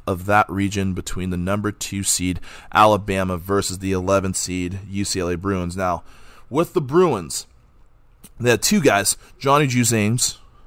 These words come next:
and the other guy's name, please pardon me if I butcher his name, and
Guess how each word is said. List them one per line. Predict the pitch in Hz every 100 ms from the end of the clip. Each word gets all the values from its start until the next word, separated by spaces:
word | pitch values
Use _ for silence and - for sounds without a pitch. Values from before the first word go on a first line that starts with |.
| - - - -
and | 101 98 90 87 87 113 135 131 - - - _ - _ - _ _ -
the | 92
other | 95 90
guy's | 87 92
name, | 87 82
please | - 107 101
pardon | - 98 90
me |
if | 82 85
I | 80
butcher | 85 85 82
his | 82 80
name, | 82 82 - - - -
and | 78